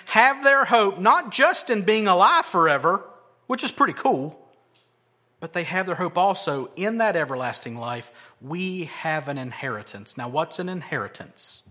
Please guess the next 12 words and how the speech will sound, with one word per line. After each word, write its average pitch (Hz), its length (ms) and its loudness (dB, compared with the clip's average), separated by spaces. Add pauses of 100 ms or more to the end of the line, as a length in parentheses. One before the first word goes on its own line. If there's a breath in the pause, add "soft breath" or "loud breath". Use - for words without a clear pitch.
(1120 soft breath)
You 135 160 -14
get 139 180 -4
a 139 40 -4
letter 143 320 0
in 139 80 -4
the 139 80 -6
mail 139 240 -4
one 127 220 -8
day 117 200 -8
and 113 160 -12
say, 107 600 -10 (1080)
"Your 120 540 -14